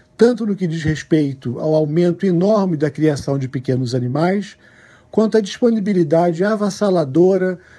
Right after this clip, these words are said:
de produtos e serviços relacionados a essa prática. Os tempos atuais e a cultura contemporânea têm algumas características importantes. Uma, uma das mais importantes dela é o sentimento de solidão, o sentimento enorme de solidão.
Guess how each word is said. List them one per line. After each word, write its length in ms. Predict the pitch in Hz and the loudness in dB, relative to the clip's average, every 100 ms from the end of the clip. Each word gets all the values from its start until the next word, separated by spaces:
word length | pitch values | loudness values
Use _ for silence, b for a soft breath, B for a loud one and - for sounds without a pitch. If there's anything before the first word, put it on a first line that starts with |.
| B - | B -6
de 100 | 175 | -2
produtos 580 | 180 156 147 208 202 170 | 0 0 2 -2 -2 -4
e 60 | |
serviços 760 | 170 170 127 147 180 170 165 139 | -2 -2 -2 0 0 0 -2 -4
relacionados 760 | 160 175 - 156 156 165 135 | 0 0 -2 -4 -2 -2 -2
a 60 | 151 | -2
essa 260 | 147 139 139 | -2 -4 -6
prática. 580 | - 117 98 - 127 - _ _ b b b b b b b b | -6 -8 -8 -16 -20 -20 _ _ b b b b b b b b
Os 100 | 185 | -6
tempos 300 | - 254 233 | 2 2 2
atuais 540 | 220 - 175 156 147 131 | -2 0 0 0 0 -2
e 20 | |
a 80 | 143 | -4
cultura 400 | 151 131 147 139 | -4 -4 0 0
contemporânea 880 | 135 135 139 131 131 151 185 185 180 | -2 -4 -4 -2 0 2 2 0 -2
têm 180 | 185 | -2
algumas 360 | 175 160 175 165 | -2 0 0 -2
características 800 | 147 143 135 - 131 165 - 156 | -2 -4 -4 -2 0 0 0 -2
importantes. 760 | 180 208 - 147 104 101 - - b b b b b - | 0 0 0 -2 -4 -6 -20 -20 b b b b b -4
Uma, 200 | 254 269 214 202 | 0 2 2 -2
uma 240 | 208 233 | -2 0
das 140 | 208 170 | 0 0
mais 240 | 214 233 | 2 0
importantes 600 | 214 185 135 165 139 160 | 0 0 0 -2 -2 -6
dela 440 | 160 175 190 220 233 | 0 2 2 0 -2
é 60 | |
o 100 | 233 | -4
sentimento 600 | 208 247 233 220 208 220 208 | -4 -4 -4 -2 -2 -2 -4
de 100 | 185 | -6
solidão, 680 | - 233 220 165 165 131 | -2 -2 0 2 2 0
o 40 | 117 | -6
sentimento 460 | 233 190 226 226 | -6 -2 -2 0
enorme 420 | 220 208 214 165 | 2 4 4 2
de 80 | 143 | -6
solidão. 520 | 123 139 131 120 - | -6 -4 -4 -6 -10